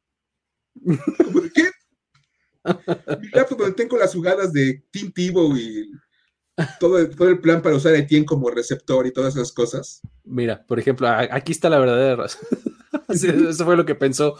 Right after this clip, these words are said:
Speaker 2: Urban Meyer. "Ese muchacho Jericho tiene buen brazo. Es mi oportunidad para poner a Trevor Lawrence de running back." <laughs>
Speaker 1: Sí, y hay que decir que, bueno, tiene como cierta razón de ser, como lo están poniendo por acá.
Speaker 2: Ujú.
Speaker 1: El dueño de los Jaguars es Shad Khan,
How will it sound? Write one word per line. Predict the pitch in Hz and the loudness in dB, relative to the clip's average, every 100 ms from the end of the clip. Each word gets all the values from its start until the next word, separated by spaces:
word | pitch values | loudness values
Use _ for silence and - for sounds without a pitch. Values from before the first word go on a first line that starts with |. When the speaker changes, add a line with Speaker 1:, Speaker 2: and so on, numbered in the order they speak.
| - | 0
Speaker 2:
Urban | 160 165 156 139 | 4 6 6 6
Meyer. | 147 139 110 - - - | 6 4 2 -4 -10 -6
"Ese | 117 131 | 0 0
muchacho | 120 - 143 | 2 2 2
Jericho | 131 156 127 | 2 2 0
tiene | 120 160 | -2 0
buen | 147 160 127 | 0 0 -2
brazo. | 135 - 80 - | -4 -8 -10 0
Es | 196 | 4
mi | 196 | 4
oportunidad | 175 160 156 170 196 | 4 2 2 4 4
para | 156 143 | 2 2
poner | 170 185 | 2 2
a | |
Trevor | - 180 139 | 2 0 2
Lawrence | 139 185 131 110 | 2 2 0 -4
de | 104 | -6
running | 104 175 139 104 | 0 2 2 0
back." | 131 - - | -4 -4 -6
<laughs> | - - - - - _ - - | -4 -2 -4 -6 -12 _ -20 -6
Speaker 1:
Sí, | 185 190 | -2 0
y | 196 | -2
hay | |
que | - 294 | 0 0
decir | 226 202 | -2 0
que, | 185 | 4
bueno, | 165 147 - | 6 4 0
tiene | 180 202 - | -2 -2 -4
como | 143 120 | 0 2
cierta | 156 151 160 160 | 4 2 0 -2
razón | 135 127 - 143 151 | -4 -6 0 0 2
de | 139 | -2
ser, | 139 120 123 - - | 0 0 0 -2 -8
como | 110 | -8
lo | 320 | -4
están | 135 143 | -2 0
poniendo | 135 147 | 0 0
por | 147 107 | -2 -6
acá. | - 117 170 _ _ _ _ - | -4 -6 -6 _ _ _ _ -14
Speaker 2:
Ujú. | 113 110 131 - | -12 -14 -18 -6
Speaker 1:
El | 131 123 | -2 0
dueño | 127 156 151 | 2 4 4
de | |
los | 139 131 | 2 2
Jaguars | 143 135 139 127 | 2 2 -2 -4
es | - - | -8 -8
Shad | - 151 - | -2 -2 0
Khan, | 139 165 | 0 -2